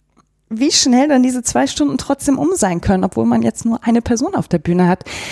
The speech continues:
Ich kann mich erinnern, dass ich mal ein Stück am Düsseldorfer Schauspielhaus gesehen habe,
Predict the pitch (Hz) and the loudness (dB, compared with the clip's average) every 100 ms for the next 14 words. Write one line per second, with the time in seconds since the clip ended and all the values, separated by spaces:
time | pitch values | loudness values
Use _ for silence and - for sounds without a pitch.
0 | - - - 269 285 277 269 302 262 240 | -10 -4 0 2 2 0 2 2 2 0
1 | 254 254 240 - 262 - 240 233 254 262 | 0 0 0 -2 -6 0 0 0 0 0
2 | 247 233 254 226 240 226 - 214 208 190 | 0 0 -2 -2 0 0 0 0 2 2
3 | 202 | 0